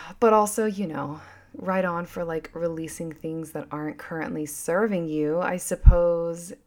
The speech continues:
um, am I, like, getting some insight into scarcity, poverty mindset that I can't just rebuy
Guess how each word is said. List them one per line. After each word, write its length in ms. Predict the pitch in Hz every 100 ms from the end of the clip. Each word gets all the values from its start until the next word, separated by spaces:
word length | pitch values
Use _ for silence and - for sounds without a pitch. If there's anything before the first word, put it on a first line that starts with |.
| _
um, 880 | 165 160 156 156 151 151 156 170 - _ _ _ _ _ _ - _ -
am 160 | 175 165
I, 380 | 156 151 156 151
like, 520 | 156 151 147 147 - _ _ _ _ _ _ _ -
getting 280 | 160 165 160
some 200 | - 160
insight 640 | 160 156 156 160 160 156 -
into 840 | 156 147 160 151 147 147 156 160
scarcity, 1000 | - - - 165 160 165 - 165 165 160
poverty 580 | 160 165 156 175 180 180
mindset 600 | 180 190 190 214 202 196
that 100 | 170
I 100 | 165
can't 340 | - 165 -
just 360 | - 151 147 160
rebuy 840 | 151 156 165 139 135 151 165